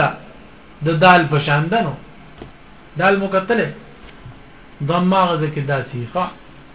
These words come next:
دې وجې نه زمونږ دا مصحف چې چا نه کتلې که نه، بیا په دې رد کوي. وایي دا ټولې غلط لیکلي. مخکې ما ویلو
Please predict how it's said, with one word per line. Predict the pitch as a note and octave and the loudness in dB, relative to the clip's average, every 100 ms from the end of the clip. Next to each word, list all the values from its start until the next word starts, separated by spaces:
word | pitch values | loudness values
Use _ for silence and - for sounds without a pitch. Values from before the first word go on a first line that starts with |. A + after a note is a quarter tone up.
| - - - - - - - - - - - - - - - - - - - - - - - | -20 -20 -20 -20 -20 -20 -20 -20 -20 -20 -20 -20 -20 -20 -20 -20 -20 -20 -20 -20 -20 -20 2
دې | F#3+ | 6
وجې | G3+ G3 | 6 6
نه | |
زمونږ | F#3 F#3+ G#3+ | 2 4 4
دا | F#3 | 4
مصحف | F3+ E3+ - G#3 | 2 0 0 -2
چې | F#3 F3+ | -2 0
چا | F3+ | 0
نه | G#3+ A3+ | 0 0
کتلې | G3+ F3 D3 | 0 0 0
که | C3 | 0
نه، | D3+ | -2
بیا | D3+ D3+ | 0 0
په | C#3 | 0
دې | C#3 D#3 | 0 2
رد | D#3 D#3 - | 2 0 -4
کوي. | B2 A2 - - - - - - - - - - - | -8 -8 -12 -20 -20 -20 -20 -20 -20 -20 -20 -20 -12
وایي | - D#3+ | -4 0
دا | F3+ | 0
ټولې | F#3 F3 C#3 | -2 -4 -2
غلط | C#3+ D3 C3 | -2 -2 -6
لیکلي. | B2 A#2 A2 - - - - - - - - - F#3+ | -8 -10 -12 -16 -20 -20 -20 -20 -20 -20 -20 -10 -4
مخکې | G#3+ G#3+ E3+ | -2 -2 0
ما | D#3 | 0
ویلو | D#3 D3+ | 0 0